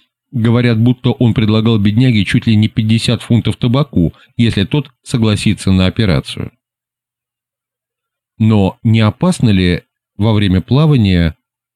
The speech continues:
оставлять на судне сумасшедшего?» нерешительно заметил я. Она пожала плечами, точно не желая отвечать, но потом все-таки сказала:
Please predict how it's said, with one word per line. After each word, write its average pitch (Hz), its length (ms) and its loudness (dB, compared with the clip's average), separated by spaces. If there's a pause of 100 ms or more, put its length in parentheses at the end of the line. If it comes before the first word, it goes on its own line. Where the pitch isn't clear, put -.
(200)
оставлять 127 460 0
на 120 80 2
судне 110 280 0
сумасшедшего?» - 720 -2 (440)
нерешительно 117 680 0
заметил 90 420 0
я. 85 260 -2 (1700)
Она 190 260 2
пожала 123 420 0
плечами, 160 680 2 (160)
точно 147 480 0
не 127 120 2
желая 127 380 2
отвечать, 143 520 -2
но 151 220 0 (260)
потом 156 300 -2
все-таки 120 400 -2
сказала: 80 560 -4